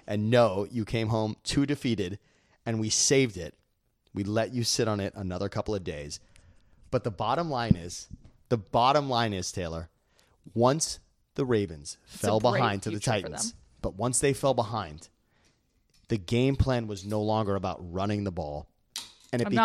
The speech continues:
Speaker 2: not cracking a beer. I'm
Speaker 1: No, no,
Speaker 2: cracking
Speaker 1: this
Speaker 2: a
Speaker 1: is,
Speaker 2: coconut
Speaker 1: this is a
Speaker 2: water.
Speaker 1: coconut water, which, by the way, I've completely turned you the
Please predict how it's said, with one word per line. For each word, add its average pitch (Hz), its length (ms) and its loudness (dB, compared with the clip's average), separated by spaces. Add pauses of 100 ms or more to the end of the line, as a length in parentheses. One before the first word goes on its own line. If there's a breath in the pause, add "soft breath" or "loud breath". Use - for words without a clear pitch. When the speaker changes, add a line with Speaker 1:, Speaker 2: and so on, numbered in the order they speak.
(100)
Speaker 2:
not - 20 2
cracking 208 400 2
a 185 40 -4
beer. 170 220 -6
I'm 156 60 0
Speaker 1:
No, 135 80 6
no, 107 60 6
Speaker 2:
cracking 120 240 4
Speaker 1:
this 147 120 2
Speaker 2:
a 151 40 2
Speaker 1:
is, 147 80 2
Speaker 2:
coconut 180 380 -2
Speaker 1:
this 151 120 6
is - 60 6
a 208 40 12
Speaker 2:
water. - 100 4
Speaker 1:
coconut 160 400 8
water, 104 260 2
which, 110 200 -2
by 127 140 6
the 127 80 4
way, 120 100 4
I've 110 140 0
completely 139 680 -4
turned 120 400 -2
you 110 80 4
the 107 200 -4